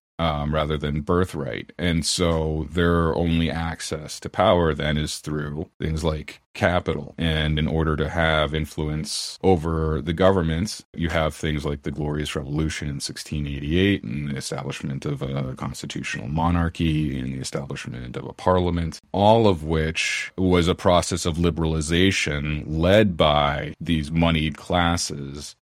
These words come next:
against the, uh, established lineage of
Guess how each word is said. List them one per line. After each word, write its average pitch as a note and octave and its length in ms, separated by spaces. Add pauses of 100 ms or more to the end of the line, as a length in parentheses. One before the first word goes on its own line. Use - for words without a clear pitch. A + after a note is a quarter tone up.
(280)
against D#2 920
the, D2 760
uh, C#2 400
established - 1160
lineage D#2+ 840
of D2+ 560